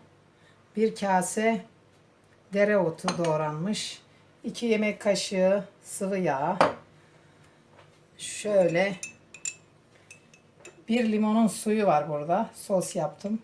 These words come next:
İki yemek kaşığı nar ekşisi, e, yarım çay bardağı sıvı yağ var. Karıştırdım onu.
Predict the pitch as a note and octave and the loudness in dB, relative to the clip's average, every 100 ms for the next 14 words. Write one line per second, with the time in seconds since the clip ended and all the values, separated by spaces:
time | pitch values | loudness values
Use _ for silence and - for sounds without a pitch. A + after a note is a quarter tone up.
0 | _ _ _ _ _ _ _ F#3+ - G#3+ | _ _ _ _ _ _ _ -12 -2 0
1 | G3+ G#3+ G3+ G3 F#3+ - G3+ G#3 G#3 G#3 | 2 0 2 2 2 0 0 0 0 2
2 | G3 E3+ E3 - E3+ - G3+ A#3+ - _ | 2 2 0 -6 -6 -4 -2 -2 -6 _
3 | _ _ _ _ _ _ _ _ _ G3 | _ _ _ _ _ _ _ _ _ -10
4 | D3+ G#3+ A3+ A#3+ A3 B3 G#3 E3+ E3 G3 | -8 4 4 4 4 4 4 4 2 2
5 | G#3+ F3+ - G3+ G3 F#3 E3+ C#3+ B2 - | 2 -2 -6 0 4 4 4 2 -2 -12
6 | - - - - _ _ _ _ _ _ | -18 -20 -20 -20 _ _ _ _ _ _
7 | _ _ _ _ - G#3 F3+ - F#3+ F3 | _ _ _ _ -2 0 0 -2 -4 -2
8 | F3 D#3 D3+ F#3 | -2 -4 -6 -8